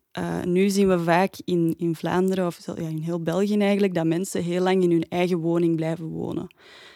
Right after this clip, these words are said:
Ah, mensen, allee, kopen hun woning wanneer ze jong zijn, ze krijgen daar kinderen, die kinderen wo-, allee, gaan terug ergens anders wonen, maar ze blijven wel constant in diezelfde woning. En dus we zitten eigenlijk met mensen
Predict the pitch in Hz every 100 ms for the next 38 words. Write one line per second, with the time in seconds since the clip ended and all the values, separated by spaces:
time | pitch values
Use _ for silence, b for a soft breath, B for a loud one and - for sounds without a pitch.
0 | B B - - 170 - 180 180 190 175
1 | - _ - 175 160 - 185 190 180 175
2 | 180 180 170 165 165 175 202 196 196 185
3 | - 175 165 160 165 - 196 208 202 202
4 | 175 - 185 175 165 - 175 160 170 165
5 | - 175 - - - 170 165 175 202 226
6 | - 208 214 214 B B B - 185 175
7 | 175 202 196 185 170 190 185 208 196 185
8 | 165 165 180 175 156 156 165 165 165 170
9 | 185 180 185 185 175 175 170 185 - 226
10 | 226